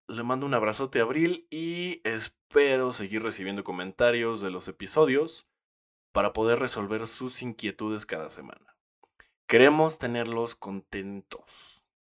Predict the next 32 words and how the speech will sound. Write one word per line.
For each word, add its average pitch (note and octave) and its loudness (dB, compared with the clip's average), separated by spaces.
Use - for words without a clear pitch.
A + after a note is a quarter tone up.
Así F#3+ 6
que, G3+ 6
antes E3+ 4
de D#3 4
entrar D#3+ 0
de A#2+ -2
lleno B2+ -2
al A2+ -4
tema, B2+ -4
quiero B2+ -2
que G2+ -6
sepan A#2 -4
que G2 -8
si G#2+ -4
tienen A#2 -2
comentarios, C#3+ 2
preguntas A#2+ -2
o G2+ -8
sugerencias, A2+ -4
pueden A2+ -2
encontrarnos G2 -4
en F#2+ -12
Facebook A2+ -6
como F2+ -8
Borderline D3+ 2
y F#3+ 4
en D#3+ 10
Instagram D3 2
como C#3 4
arroba A2+ 4
estudio G2+ -4
borderline. E2 -10